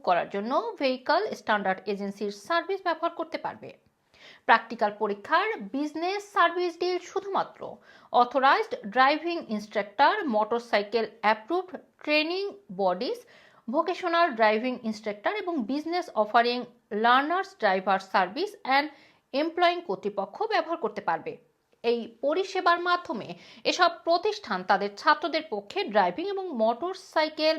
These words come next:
পরীক্ষা বুক করতে, ড্রাইভিং পরীক্ষা পরিবর্তন করতে, অদল বদল বা বাতিল করতে, গাড়ি চালানোর ক্ষেত্রে প্রাইমারি দক্ষতা অ্যাসেসমেন্ট করতে এবং তাদের বিজনেস ডিটেলস তত্ত্বাবধান করতে পারবে। এর মাধ্যমে যারা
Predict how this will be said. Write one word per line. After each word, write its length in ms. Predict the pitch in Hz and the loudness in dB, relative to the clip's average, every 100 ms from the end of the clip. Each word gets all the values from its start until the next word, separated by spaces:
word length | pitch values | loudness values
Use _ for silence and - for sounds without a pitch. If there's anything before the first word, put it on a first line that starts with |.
| 320 254 | -4 -2
পরীক্ষা 400 | 226 233 - 240 208 | 0 -2 0 0 0
বুক 140 | 277 330 - | -4 -6 -14
করতে, 280 | - - 320 480 - - _ 202 | -14 -8 -8 -8 -16 -20 _ 2
ড্রাইভিং 320 | 233 233 254 254 | 4 4 0 -2
পরীক্ষা 280 | 214 208 233 208 | -2 -2 -6 -4
পরিবর্তন 440 | 196 185 190 202 196 | -2 -2 -4 -8 -6
করতে, 320 | 202 202 311 349 403 - 226 | -6 -6 -4 -2 -2 -4 0
অদল 200 | 226 233 226 | 0 0 2
বদল 220 | 214 220 427 427 | 0 0 -2 -2
বা 80 | 392 | 4
বাতিল 240 | 330 330 359 285 | 4 4 -2 -2
করতে, 240 | 202 - - 185 226 | -4 -6 -10 -2 4
গাড়ি 200 | 220 220 | 4 4
চালানোর 320 | 226 190 190 190 | 0 0 -4 -6
ক্ষেত্রে 240 | - 349 403 359 | -6 -4 -4 0
প্রাইমারি 380 | 330 339 330 277 262 | 2 0 -4 -2 -4
দক্ষতা 500 | 277 - 359 - 339 - | -4 -8 -8 0 0 0
অ্যাসেসমেন্ট 500 | 214 220 226 214 170 - | -4 -6 -8 -8 -8 -6
করতে 260 | 339 - 156 165 - - - | -6 -6 -10 -10 -16 -12 -4
এবং 120 | 220 247 247 | -2 0 4
তাদের 280 | 240 262 269 - 190 | 6 8 6 2 -4
বিজনেস 520 | 277 285 320 349 370 370 - 196 202 | -4 -2 0 2 0 -4 -14 -12 -8
ডিটেলস 540 | 247 - 330 392 403 - - - | -10 -2 0 0 -4 -8 -20 -4
তত্ত্বাবধান 580 | 277 277 285 277 294 285 - | -4 0 2 2 0 -8 -6
করতে 260 | 285 285 285 - | -4 0 0 -2
পারবে। 260 | - - - _ _ - | -8 -14 -18 _ _ -2
এর 80 | 202 190 | -2 -2
মাধ্যমে 320 | 170 - 330 427 | -6 -6 -8 0
যারা 180 | 294 | 2